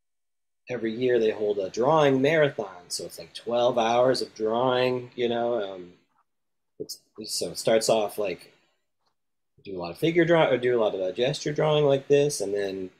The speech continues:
you know, so you work with one model, right? So for a few hours you'll have, uh, some gestures, and then you'll start to do some longer stuff.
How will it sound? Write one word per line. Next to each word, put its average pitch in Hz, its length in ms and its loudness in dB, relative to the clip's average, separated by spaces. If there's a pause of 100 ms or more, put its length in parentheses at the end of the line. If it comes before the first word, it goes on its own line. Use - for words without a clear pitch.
(180)
you 95 120 -10
know, 85 160 -16 (640)
so 113 120 -8
you 117 60 0
work 151 180 6
with 131 120 -2
one 123 200 2
model, 92 340 -2
right? 92 280 -6
So 92 240 -4
for 95 240 -6
a - 60 -6
few 104 260 -4
hours 90 360 -8
you'll 95 120 -10
have, 90 160 -18
uh, 78 180 -12 (260)
some 82 160 -16
gestures, 139 680 0 (380)
and 104 100 -6
then 101 80 -6
you'll 92 320 -4 (360)
start - 360 -4
to 104 100 -6
do 101 240 -2
some 92 240 -6
longer 104 360 -2
stuff. 101 420 -4